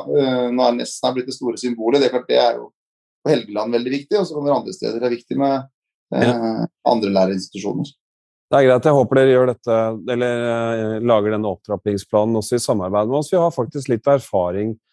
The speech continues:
Speaker 2: med å innfase normer. Nå, nå er jeg litt sånn usikker på hvordan du kommer til å forholde deg til, eh, til det jeg skal spørre deg om nå, for vi er jo veldig for en minstenorm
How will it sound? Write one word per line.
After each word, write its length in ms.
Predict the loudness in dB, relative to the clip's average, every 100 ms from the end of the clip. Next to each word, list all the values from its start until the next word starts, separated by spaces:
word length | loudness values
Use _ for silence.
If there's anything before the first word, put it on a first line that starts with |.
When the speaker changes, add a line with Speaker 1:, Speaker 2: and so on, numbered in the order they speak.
| _ _ 2
Speaker 2:
med 200 | 4 4
å 100 | 4
innfase 540 | 0 -4 -4 -4 -2
normer. 400 | 0 0 0 0
Nå, 260 | 2 0 -2 _ _ _ _ -4
nå 100 | 0
er 100 | 2 4
jeg 20 |
litt 140 | 2
sånn 160 | 0 -2
usikker 320 | -2 -4 -8 -4
på 100 | 0
hvordan 220 | 0 0 0
du 80 | -2
kommer 240 | -4 -4
til 80 | -4
å 40 |
forholde 380 | -2 0 2 2 0
deg 80 |
til, 260 | 2 2 2
eh, 160 | 0 -2
til 140 | -2
det 80 | -2
jeg 120 | -2
skal 140 | -4 -4
spørre 180 | -2 0
deg 60 |
om 60 | 0
nå, 120 | -2
for 140 | 0 2
vi 120 | 4
er 120 | 4 2
jo 80 | 0
veldig 160 | -2
for 220 | -4 -4 -2
en 120 | 0
minstenorm 800 | 0 -2 -10 -6 -2 0 0